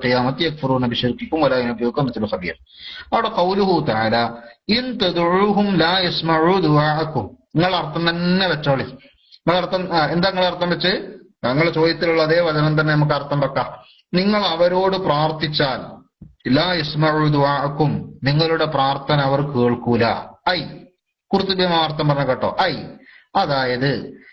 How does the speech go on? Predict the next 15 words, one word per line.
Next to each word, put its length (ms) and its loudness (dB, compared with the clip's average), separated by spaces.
"ഇൻ 200 2
തസ്തഗീസൂ 840 0
ബിഹിം," 580 0
നിങ്ങൾ 280 2
അവരോട് 400 2
സഹായാർത്ഥന 840 0
നടത്തിയാൽ, 600 0
"ഫിൻ 160 0
നവാഇബി," 840 -2
വിഷമഘട്ടങ്ങളിൽ, 1200 0
"ലാ 180 2
യസ്മഉ," 800 0
അവർ 220 0
കേൾക്കൂല, 560 0
"ദുആഅക്കും," 880 -2